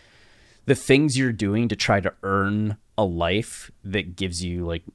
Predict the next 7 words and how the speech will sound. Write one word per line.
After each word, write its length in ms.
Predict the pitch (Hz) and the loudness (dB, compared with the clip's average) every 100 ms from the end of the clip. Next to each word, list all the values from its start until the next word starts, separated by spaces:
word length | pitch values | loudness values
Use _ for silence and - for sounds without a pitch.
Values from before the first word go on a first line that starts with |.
| _ | _
normalcy 720 | 95 95 98 104 - 110 98 | -4 -2 0 0 0 -2 -2
and 180 | 87 78 | -4 -4
meaning 480 | 85 95 135 156 151 - _ _ - - _ | -4 -4 -4 -6 -10 -20 _ _ -20 -20 _
and 500 | 104 98 92 85 87 | 2 2 2 0 -2
makes 240 | 90 - | -4 -4
you 60 | 101 | -6
feel 760 | - 98 92 87 85 82 85 | -4 -2 -2 -2 -2 -4 -6